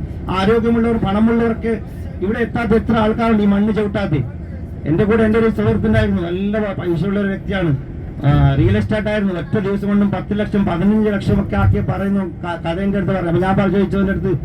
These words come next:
"നിനക്കൊരു ഹജ്ജിന് പോയി കൂടെ?" എന്റെ, എന്നങ്ങാട് രണ്ട് വയസ്സും കൂടും, "നിനക്കൊരു ഹജ്ജിന് പോയി കൂടെ?" ചോദിച്ചു. അപ്പൊ ആ, ആ വ്യക്തി പറഞ്ഞു, "ഹജ്ജിനൊക്കെ ഇപ്പോഴല്ല പറയാം, നമുക്ക് അതിനൊക്കെ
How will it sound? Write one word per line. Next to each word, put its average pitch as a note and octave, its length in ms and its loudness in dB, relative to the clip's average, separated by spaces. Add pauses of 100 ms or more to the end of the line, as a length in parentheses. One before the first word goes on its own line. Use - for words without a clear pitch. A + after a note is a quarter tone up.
(340)
"നിനക്കൊരു G3+ 300 0
ഹജ്ജിന് G3 360 2
പോയി A3 160 2
കൂടെ?" F3+ 360 -4 (200)
എന്റെ, G3 180 -2
എന്നങ്ങാട് A3+ 540 0
രണ്ട് A3 240 2
വയസ്സും G#3+ 300 2
കൂടും, F#3 360 0 (420)
"നിനക്കൊരു A3+ 320 -2
ഹജ്ജിന് A3 280 0
പോയി A#3+ 220 2
കൂടെ?" A3 200 2
ചോദിച്ചു. G#3+ 220 0
അപ്പൊ - 160 -2
ആ, G#3+ 320 0
ആ - 0 -
വ്യക്തി G#3+ 260 0
പറഞ്ഞു, G3+ 260 2
"ഹജ്ജിനൊക്കെ G3+ 500 -2
ഇപ്പോഴല്ല G3+ 440 -2
പറയാം, F3 200 -2
നമുക്ക് F#3+ 200 -2
അതിനൊക്കെ G3+ 520 0